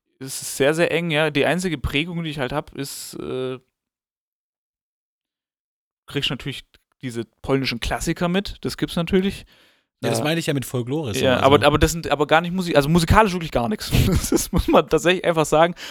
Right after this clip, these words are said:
Speaker 1: Musikalisch
Speaker 2: Aber was heißt denn polnische
Speaker 1: gar
Speaker 2: Klassiker?
Speaker 1: nichts.
Speaker 2: Literarisch oder was?
Speaker 1: Nee, Filme tatsächlich
Speaker 2: Ach so,
Speaker 1: halt
Speaker 2: ja,
Speaker 1: einfach,
Speaker 2: ja.
Speaker 1: ja. Da gibt's natürlich schon sehr, sehr viel. Also, ähm, die, diese ganzen, äh, in Polen geht's ja sehr,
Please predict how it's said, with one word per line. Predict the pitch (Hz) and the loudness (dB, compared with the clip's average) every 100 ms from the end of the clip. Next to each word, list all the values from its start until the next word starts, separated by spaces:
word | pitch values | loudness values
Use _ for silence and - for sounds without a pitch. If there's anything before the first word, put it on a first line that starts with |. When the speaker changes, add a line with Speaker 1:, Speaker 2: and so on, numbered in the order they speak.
| - | -8
Speaker 1:
Musikalisch | 147 147 143 170 196 196 | -2 0 4 6 6 4
Speaker 2:
Aber | 139 | 0
was | 147 | -2
heißt | 160 | -2
denn | 165 | -2
polnische | 160 151 143 | -2 0 4
Speaker 1:
gar | 131 | 4
Speaker 2:
Klassiker? | 120 139 139 | 4 0 0
Speaker 1:
nichts. | |
Speaker 2:
Literarisch | 135 135 127 208 151 - | 0 0 2 2 2 -2
oder | 101 98 | -4 -4
was? | 139 | 4
Speaker 1:
Nee, | 175 | 4
Filme | 214 - 226 185 127 | 4 4 4 4 2
tatsächlich | 240 - 120 | 2 2 2
Speaker 2:
Ach | 151 | 2
so, | 208 | 4
Speaker 1:
halt | 156 | 4
Speaker 2:
ja, | 127 | 4
Speaker 1:
einfach, | 120 123 113 117 | 2 0 0 -2
Speaker 2:
ja. | 123 | 0
Speaker 1:
ja. | 123 | 2
Da | 151 | 2
gibt's | 165 | 2
natürlich | 165 175 160 | 0 0 0
schon | - 160 | 0 2
sehr, | 151 | 4
sehr | 143 | 4
viel. | 143 165 170 135 | 2 2 2 4
Also, | 127 120 120 117 - | 2 2 0 -2 -4
ähm, | - 117 127 - 110 - 90 127 | -4 -4 -6 -12 -12 -14 -14 -14
die, | 131 123 | -14 -14
diese | 107 120 127 | -14 -10 -6
ganzen, | 127 131 131 127 123 - | -6 -6 -10 -8 -10 -8
äh, | 120 127 123 _ _ _ _ - | -6 -6 -8 _ _ _ _ -18
in | 139 | -4
Polen | 151 175 156 | 4 4 4
geht's | 151 143 | -2 0
ja | 131 | 0
sehr, | 123 | -2